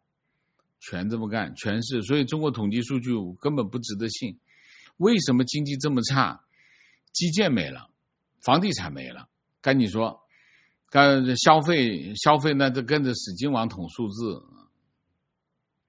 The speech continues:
你像，你想当年茅台酒是干啥的？茅台酒就是橡木酒，这边开工，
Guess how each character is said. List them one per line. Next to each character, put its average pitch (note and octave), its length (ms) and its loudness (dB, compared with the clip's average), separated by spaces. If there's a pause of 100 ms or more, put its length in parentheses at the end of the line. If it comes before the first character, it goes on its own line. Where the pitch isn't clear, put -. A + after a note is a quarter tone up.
(280)
你 A#2+ 180 4
像， B2 380 4
你 B2+ 80 4
想 F#2+ 320 -4
当 C#3+ 240 4
年 G#2+ 380 -2 (520)
茅 G2+ 320 0
台 C#3 160 4
酒 A#2+ 160 -6
是 A2 100 -10
干 G2+ 200 -4
啥 D2+ 160 -8
的？ C#2+ 240 -16
茅 G#2 360 0
台 C3 220 0
酒 G#2 220 -6
就 G#2 160 -8
是 F2+ 480 -6
橡 C#3+ 360 0
木 F2 200 -4
酒， - 260 -20 (1300)
这 D#3 120 0
边 B2+ 160 0
开 A#2+ 180 0
工， A#2+ 340 -4